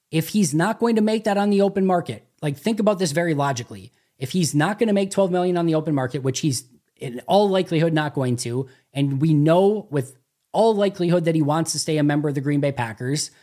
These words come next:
then you need to find the number that makes sense, because if that is a likely nine million dollar on the open market, meaning, like, let's say the Vikings are willing to give him nine million dollars, 'cause it's always the frickin' Vikings, right?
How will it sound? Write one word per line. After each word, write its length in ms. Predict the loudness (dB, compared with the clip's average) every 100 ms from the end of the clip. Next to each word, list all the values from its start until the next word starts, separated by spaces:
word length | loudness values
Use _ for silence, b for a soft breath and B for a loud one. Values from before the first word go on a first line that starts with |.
| b b b _ _ _
then 420 | -2 0 0 -4 _ _
you 260 | -2 0 2
need 200 | 2 2
to 80 |
find 260 | 2 2 2
the 60 | 2
number 300 | 2 0 0
that 180 | 0
makes 240 | -2 -4 -4
sense, 440 | -4 -4 -4 -6 -10 b
because 460 | -8 0 0 0 -2
if 160 | -6 -4
that 200 | -2 0
is 220 | -2 -2 -2
a 300 | 0 0 -4 -10
likely 400 | 0 0 2 2
nine 300 | 2 2 2
million 240 | 2 0 0
dollar 280 | 0 0
on 80 | 0
the 100 | 0
open 240 | 0 0 0
market, 420 | 0 0 -2 -4 B _
meaning, 320 | 2 2 2
like, 220 | 0 -2
let's 220 | -4 -4 -2
say 260 | -2 0
the 100 | 0
Vikings 480 | 0 0 0 -2 -2
are 60 | 0
willing 220 | 2 2
to 80 | 2
give 160 | 2
him 300 | 2 2 2 B B -2
nine 280 | 0 4
million 280 | 4 4 2
dollars, 420 | 2 -2 -8 -10 -12 _ _
'cause 120 | -8
it's 120 | -2
always 300 | -2 0 -2
the 80 | -4
frickin' 300 | -4 0 0
Vikings, 400 | 0 -2 -8 -8
right? 300 | -2 -4 -4